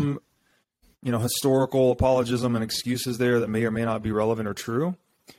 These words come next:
But the fact of the matter is that so long as coercion has been profitable, human beings have engaged in it.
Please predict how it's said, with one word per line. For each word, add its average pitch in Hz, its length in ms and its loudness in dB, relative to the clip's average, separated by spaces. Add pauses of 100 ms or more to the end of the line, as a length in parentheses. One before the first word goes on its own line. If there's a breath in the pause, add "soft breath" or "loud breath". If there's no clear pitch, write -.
(440 soft breath)
But 127 120 0
the 127 120 0
fact - 560 -2
of 139 60 2
the 123 60 2
matter 104 480 2
is 127 300 -6
that 110 280 -2 (500)
so - 200 -2
long 160 520 2
as 117 440 0 (220)
coercion 127 460 0
has 107 100 -4
been 110 160 -4
profitable, 139 600 -2
human 131 260 -4
beings 113 260 0
have 110 100 -4
engaged 104 480 -4
in 92 120 -8
it. 87 120 -10